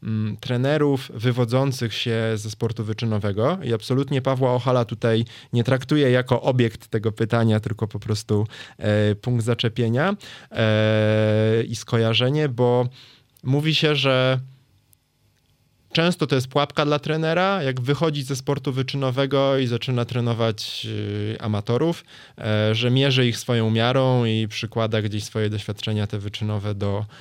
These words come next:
e, jakby do swoich zawodników. I to pytanie już, e,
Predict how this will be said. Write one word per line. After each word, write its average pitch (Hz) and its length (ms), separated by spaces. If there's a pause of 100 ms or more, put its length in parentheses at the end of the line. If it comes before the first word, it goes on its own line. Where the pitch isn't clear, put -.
(240)
e, 107 500 (400)
jakby 123 320
do 110 140
swoich 104 280
zawodników. 104 680 (320)
I 127 520 (320)
to 143 80
pytanie 151 460
już, 131 440
e, 120 40